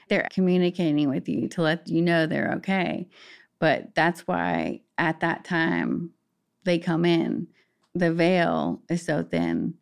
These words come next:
They can communicate that long. That's why they say after they gotta go back, because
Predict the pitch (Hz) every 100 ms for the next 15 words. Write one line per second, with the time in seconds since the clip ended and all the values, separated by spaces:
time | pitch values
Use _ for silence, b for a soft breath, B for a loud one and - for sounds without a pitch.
0 | _ _ _ - 170 175 165 180 175 165
1 | 185 147 170 190 - 170 160 170 180 175
2 | 170 165 170 180 165 156 151 165 165 b
3 | b b - 175 180 - - - - -
4 | _ - 170 160 156 160 151 - - -
5 | - - _ _ _ _ _ _ 175 170
6 | 147 143 -